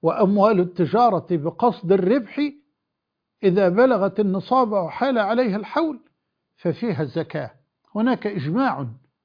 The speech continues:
على ذلك من أهل العلم، نقله الإمام النووي والإمام ابن قدامة والإمام ابن رشد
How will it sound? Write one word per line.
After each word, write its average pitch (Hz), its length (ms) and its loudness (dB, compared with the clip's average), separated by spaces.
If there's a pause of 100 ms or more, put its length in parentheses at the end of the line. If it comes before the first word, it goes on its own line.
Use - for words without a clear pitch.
(340)
على 185 200 0
ذلك 180 440 -2
من 170 160 -8
أهل 151 200 -8
العلم، 160 340 -2 (580)
نقله 208 500 -2
الإمام 196 480 -2
النووي 180 680 -2
والإمام 175 680 -4
ابن 170 220 -6
قدامة 170 640 -2 (480)
والإمام 190 560 0
ابن 175 320 -2
رشد 185 540 2